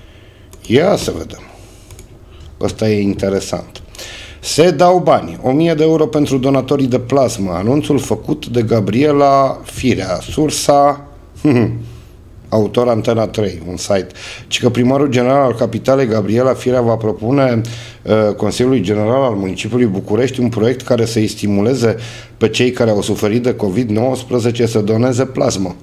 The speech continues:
Astfel, aceștia ar urma să primească tichete în valoare de o mie de euro. Băi, frate, în condițiile în care ne plângem că e criză, că e alea, alea, a venit Gabriela Strâmbeanu Știrea,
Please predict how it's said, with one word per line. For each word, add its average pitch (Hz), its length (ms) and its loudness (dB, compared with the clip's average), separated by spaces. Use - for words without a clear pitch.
Astfel, 117 380 2
aceștia 113 420 0
ar 110 80 4
urma 110 300 2
să 143 120 0
primească 131 520 0
tichete 160 720 0
în 135 160 2
valoare 143 600 2
de 110 180 0
o 151 160 4
mie 151 260 2
de 143 120 0
euro. 131 240 2
Băi, 165 260 2
frate, 185 480 0
în 113 80 0
condițiile 135 380 0
în 131 60 0
care 127 200 2
ne 123 120 0
plângem 127 380 0
că 120 120 -2
e 113 100 2
criză, 117 560 -2
că - 120 0
e 127 260 4
alea, 151 240 2
alea, 135 440 2
a 156 240 6
venit 170 380 0
Gabriela 190 420 4
Strâmbeanu 135 500 2
Știrea, 104 540 -2